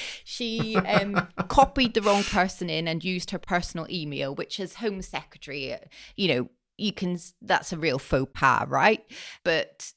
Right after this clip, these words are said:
Speaker 1: there are all sorts of, of rumours going round, you know, that, um, normally that might be a,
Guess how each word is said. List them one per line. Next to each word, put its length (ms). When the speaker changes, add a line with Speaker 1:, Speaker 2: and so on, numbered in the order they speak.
Speaker 1:
there 220
are 200
all 420
sorts 540
of, 300
of 340
rumours 640
going 320
round, 560
you 100
know, 220
that, 440
um, 300
normally 540
that 220
might 340
be 260
a, 120